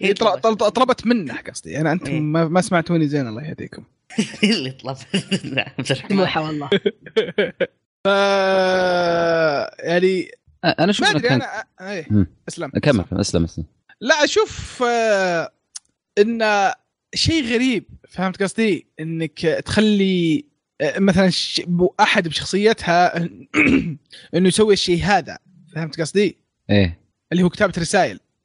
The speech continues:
Speaker 3: أتوقع شباب
Speaker 2: خصوصا،
Speaker 3: زيادة.
Speaker 2: خصوصا يعني باين من ال-، من البنت هذيك اللي كتبت، إنه باين يعني من طريقة ردة فعل هذاك اللي كان يج-، يبرر يرسل رسالة، إنه هي اللي تطلع الكلام من عندها.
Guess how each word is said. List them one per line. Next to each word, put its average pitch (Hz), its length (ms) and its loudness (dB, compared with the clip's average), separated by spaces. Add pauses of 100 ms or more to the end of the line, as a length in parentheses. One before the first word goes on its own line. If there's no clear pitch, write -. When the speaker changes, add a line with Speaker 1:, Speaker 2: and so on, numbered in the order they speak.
(100)
Speaker 3:
أتوقع 180 180 2
شباب - 160 0
Speaker 2:
خصوصا، 190 380 2
Speaker 3:
زيادة. 170 320 -8
Speaker 2:
خصوصا 220 400 2
يعني 202 280 2
باين 220 520 2
من 190 460 -2
ال-، 170 500 -2 (320)
من 180 440 0 (260)
البنت 165 840 0
هذيك 165 280 0
اللي 135 120 -4
كتبت، 160 540 -2 (220)
إنه 160 560 2
باين 202 460 0
يعني 175 180 -4
من 185 140 -4
طريقة 196 380 0
ردة 190 200 2
فعل 196 220 0
هذاك 185 580 0
اللي 151 200 -2
كان 170 320 0 (120)
يج-، 151 120 -12
يبرر 175 280 2
يرسل 160 380 0
رسالة، 175 440 2 (400)
إنه 185 220 2 (300)
هي 185 240 2
اللي 233 120 0
تطلع 208 300 -2
الكلام 202 320 0
من 175 120 -4
عندها. 156 380 -4